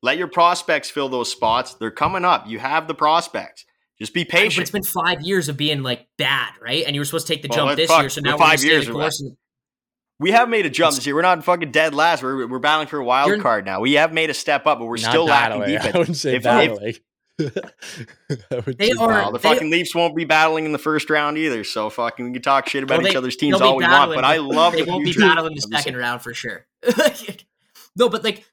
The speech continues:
Speaker 2: the Sens have thirty-nine points and they're in second last in the Atlantic, and Montreal has thirty-five. Like, what I'm saying
Speaker 1: Yeah,
Speaker 2: is,
Speaker 1: look
Speaker 2: like,
Speaker 1: how tight it is, though. Like, what's Florida? They're, like, two points ahead of us. Like, the, the wild card
Speaker 3: How
Speaker 1: spot's,
Speaker 3: tight
Speaker 1: like,
Speaker 3: is it?
Speaker 1: maybe
Speaker 3: They've gotta be,
Speaker 1: five
Speaker 3: like,
Speaker 1: or
Speaker 3: ten
Speaker 1: six
Speaker 3: points
Speaker 1: points ahead
Speaker 3: out.
Speaker 1: of us.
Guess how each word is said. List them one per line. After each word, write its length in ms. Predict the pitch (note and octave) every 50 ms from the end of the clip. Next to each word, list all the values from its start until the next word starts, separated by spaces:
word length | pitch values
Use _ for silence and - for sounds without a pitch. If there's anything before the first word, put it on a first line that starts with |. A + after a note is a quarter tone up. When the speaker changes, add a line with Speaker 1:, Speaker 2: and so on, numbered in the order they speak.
| _ -
Speaker 2:
the 100 | G#3 G3+
Sens 300 | - - A#3 B3 C4 B3
have 160 | A#3+ A3+ - -
thirty-nine 440 | A3 A3 A#3 B3 A3+ A3 G#3+ G3
points 500 | G3 - G3 G#3 G3 F#3+ F#3 - - _ _ _ _ _ -
and 160 | D#3+ E3+ F3
they're 140 | F#3 F#3 F#3
in 180 | E3+ D#3+ D3
second 480 | C#3 - - - - G3+ G3+ - G#3 C#3+
last 440 | D#3+ E3+ F3 F3 F3 E3 - - - -
in 340 | D3 D#3+ E3 E3+ E3 D#3+ - _ _ _ _ -
the 100 | C#3 D3
Atlantic, 560 | C#3+ - C#3 E3 G3+ G3+ F3 D#3 D#3+ - _ _ -
and 280 | D3 D3+ D3 C#3 B2+ C3 -
Montreal 300 | D3+ F#3 F#3+ G3 G3 F3+
has 80 | D#3
thirty-five. 640 | - - F#3 F3+ E3+ D3+ C#3 - E3+ E3+ A2+ - - - -
Like, 240 | D3 C#3+ C#3+ - _ _ _ _ _ _ _ _
what 160 | - E3+ G3+ G3+
I'm 60 | F#3+
saying 180 | - A3+ G#3+
Speaker 1:
Yeah, 80 | - D#3
Speaker 2:
is, 40 | D3
Speaker 1:
look 140 | E3 D#3+ -
Speaker 2:
like, 80 | F#3+
Speaker 1:
how 60 | D#3 - - -
tight 220 | D#3 E3 F3+ F3+
it 100 | E3+ D3+
is, 180 | C#3+ C3+ A#2 A2
though. 100 | A#2 A#2
Like, 120 | C3 C#3 C#3+
what's 160 | D#3+ D#3 -
Florida? 340 | - - C#3+ D3 D3 C3 G#2+
They're, 80 | G2+
like, 240 | G2+ G2+ G2 - _
two 160 | - - C3
points 300 | A2+ - B2 B2 B2 - A#2
ahead 160 | A2+ A#2+ B2
of 80 | G#2+
us. 160 | F#2+ F#2+ - -
Like, 200 | G#2 G#2 A2 A2+
the, 180 | B2 B2+ A#2+
the 120 | G2 B2+ B2
wild 300 | A#2+ C3 C#3 C#3+ C#3+ -
card 160 | D#3+ C#3+ C#3+
Speaker 3:
How 100 | G3+ A#3
Speaker 1:
spot's, 140 | A3+ A3 -
Speaker 3:
tight 100 | A3+ A#3
Speaker 1:
like, 80 | A3+ G3+
Speaker 3:
is 160 | E3+ B2+ B2
it? 40 | C3
Speaker 1:
maybe 100 | B2 A2
Speaker 3:
They've 140 | D3 D#3 D3
gotta 240 | D#3+ F3 G3 G3 F3
be, 80 | D#3 E3+
Speaker 1:
five 180 | C#3+ D#3 D3
Speaker 3:
like, 20 | C3+
Speaker 1:
or 20 |
Speaker 3:
ten 180 | C3 D#3 D#3 D3+
Speaker 1:
six 60 | C#3
Speaker 3:
points 260 | A#2 D3+ C#3+ - -
Speaker 1:
points 20 | -
ahead 140 | D3 D3 C3
Speaker 3:
out. 60 | G#2
Speaker 1:
of 60 | F#2
us. 120 | F2 -